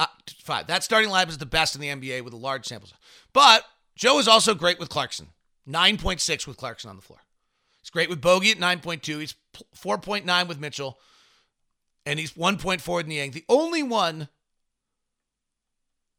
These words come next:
that hasn't worked in some sense is, uh, him with Mike Conley at times. But that's for the season. That's, those numbers are for the whole season.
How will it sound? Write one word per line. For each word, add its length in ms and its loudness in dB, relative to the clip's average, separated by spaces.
that 80 -8
hasn't 380 0
worked 240 -2
in 100 -8
some 260 -4
sense 440 -6
is, 300 -6
uh, 280 -2
him 240 -8
with 180 -12
Mike 240 -6
Conley 320 -8
at 100 -14
times. 360 -16
But 240 6
that's 200 4
for 120 -4
the 60 -2
season. 420 0
That's, 360 -2
those 220 4
numbers 280 0
are 60 -2
for 120 -8
the 100 -2
whole 160 0
season. 340 -6